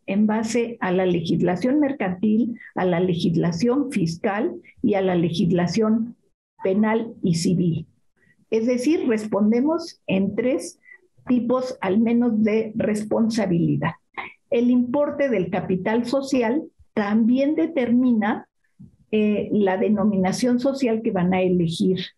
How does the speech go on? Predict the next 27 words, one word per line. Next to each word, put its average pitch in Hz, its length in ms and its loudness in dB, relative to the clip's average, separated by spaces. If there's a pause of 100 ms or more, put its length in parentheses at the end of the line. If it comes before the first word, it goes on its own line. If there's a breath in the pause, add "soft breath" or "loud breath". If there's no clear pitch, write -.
(320 soft breath)
las 208 360 0
empresas. 311 760 -2
Por 269 160 0
ejemplo, 320 580 -2
un 247 180 2
despacho 247 580 -2
de - 160 -4
contadores 254 960 0 (540 loud breath)
pues 269 160 0
es, 254 260 -2
eh, 208 300 0
le 226 160 0
conviene 262 460 2
la 240 160 0
razón 233 420 -2
social 247 400 -2
porque 240 240 0
no 254 160 4
responde 240 640 0
con 208 160 2
su 214 160 -2
patrimonio, 247 760 0 (460)
los 175 340 0
socios, 254 500 -2 (280)
pero 160 420 -2 (200 loud breath)
otras 220 480 -2
empresas 294 720 -2